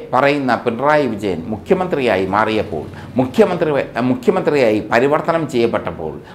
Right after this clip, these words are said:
മുഖ്യമന്ത്രിയുടെ ഓഫീസിൽ നടക്കുന്ന അഴിമതികൾ, മുഖ്യമന്ത്രിയുടെ ഓഫീസ് ചെയ്തു കൂട്ടുന്ന കൊള്ളത്തരങ്ങൾ കാണാതെ പോയി എന്ന് പറഞ്ഞാൽ പൊതുജനം വിശ്വസിക്കില്ല. എല്ലാം എല്ലാവർക്കും അറിയാമായിരുന്നു.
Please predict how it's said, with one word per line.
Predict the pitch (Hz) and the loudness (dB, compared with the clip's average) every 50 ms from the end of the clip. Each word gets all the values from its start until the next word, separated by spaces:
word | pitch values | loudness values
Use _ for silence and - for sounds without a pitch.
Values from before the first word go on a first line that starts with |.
| - - 127 | -4 -2 -2
മുഖ്യമന്ത്രിയുടെ | 135 139 - 214 190 180 165 165 151 151 135 127 110 101 90 98 113 | 0 4 4 4 4 4 0 -2 0 0 2 2 2 2 2 4 2
ഓഫീസിൽ | 135 143 - 170 160 151 160 143 110 82 78 - - - - - 104 | 2 2 2 0 -2 0 0 -2 -4 -4 -4 -10 -16 -20 -8 0 2
നടക്കുന്ന | 120 127 139 139 - 135 127 117 98 90 80 92 | 2 2 2 0 -2 -4 -2 -2 -2 -2 0 0
അഴിമതികൾ, | 107 123 127 131 131 104 104 80 78 73 - - - - - - 120 | 0 0 0 0 -2 -2 -2 -4 -6 -6 -8 -12 -18 -16 -8 -4 -4
മുഖ്യമന്ത്രിയുടെ | 123 - - 196 190 175 165 170 156 156 151 127 104 104 117 139 | -2 2 2 2 2 2 0 -2 -2 0 2 2 2 4 4 2
ഓഫീസ് | 156 151 - 175 156 165 151 - - | 2 2 0 0 0 0 -2 -2 0
ചെയ്തു | 120 120 131 147 151 - | 0 2 2 2 0 0
കൂട്ടുന്ന | 127 120 120 120 104 104 87 80 - - - - - - - - - - | 0 -2 -2 -2 -4 -2 -4 -4 -4 -8 -14 -20 -20 -20 -20 -8 0 4
കൊള്ളത്തരങ്ങൾ | 135 147 156 165 170 - 147 131 110 98 85 64 65 - - - - - - | 4 4 4 2 2 0 -2 -2 -2 -4 -6 -8 -10 -14 -16 -18 -12 -2 2
കാണാതെ | 117 127 135 143 165 170 170 170 170 151 143 | 2 4 4 2 2 0 0 0 0 0 0
പോയി | 135 131 131 120 117 101 - 110 | 2 2 2 2 0 -2 -2 -2
എന്ന് | 113 120 120 123 | 0 0 0 0
പറഞ്ഞാൽ | 110 110 104 107 101 92 87 85 - | 0 -2 0 -2 -2 -2 -4 -4 -2
പൊതുജനം | 110 117 120 139 143 151 135 117 101 85 85 85 | -2 -2 -2 -2 0 0 0 0 0 -6 -6 -8
വിശ്വസിക്കില്ല. | 87 - 123 - - 80 82 76 69 65 64 69 - - - - - - - - 90 | -6 -6 -6 -6 -6 -12 -12 -12 -12 -12 -14 -14 -16 -18 -20 -20 -20 -16 -8 -6 -4
എല്ലാം | 95 101 131 170 190 127 | 0 2 2 2 2 -2
എല്ലാവർക്കും | 101 107 127 160 196 - 240 233 202 | 0 2 2 2 2 0 -2 -2 -2
അറിയാമായിരുന്നു. | 165 147 135 120 104 95 87 80 78 67 67 73 - | 0 0 0 0 -2 -2 -4 -6 -8 -10 -12 -16 -18